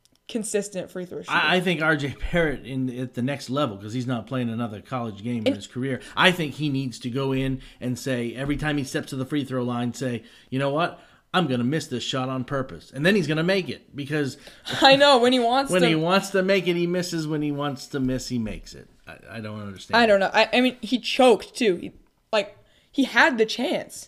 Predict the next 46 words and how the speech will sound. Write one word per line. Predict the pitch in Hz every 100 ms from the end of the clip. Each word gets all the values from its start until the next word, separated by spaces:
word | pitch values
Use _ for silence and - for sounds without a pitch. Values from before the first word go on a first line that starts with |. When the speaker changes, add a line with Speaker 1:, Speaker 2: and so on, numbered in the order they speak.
| _
Speaker 1:
right? | 196 233 302 -
He | - 240
had | 202 262 233
the |
two | 220 247 233
free | 262
throws. | 269 196 175 175 110
Speaker 2:
Yeah. | 90 82 - -
Speaker 1:
But | 214
he, | 208 170 -
he | 196 185
blew | 180 214 262
it. | - -
He | 233
Speaker 2:
I, | 220
Speaker 1:
choked. | - 233 285 147
Speaker 2:
I'm | 131 123
disappointed | 170 175 147 151 143 135 - -
that | 127 110
Duke | 131 127 -
didn't | 127 120 123
win | 113 113 110
because | 107 110 101
I | 104
had | 113 107 101
them | 110
in | 107
my | 107 107
bracket | 101 101 104 92
going | 98 101
all | 95 104
the | 101
way. | 92 90 87 - - _ _ -
I | 120
would | 123
have | 123 117
liked | 110 -
to | 117 104
have | 98
watched | 104 107 - - -
Zion | 98 104 98 101 -
play | 107 95 92 98
another | 95 92 90 92
couple | - 95 92
of | 104 101
games. | 98 85 87 87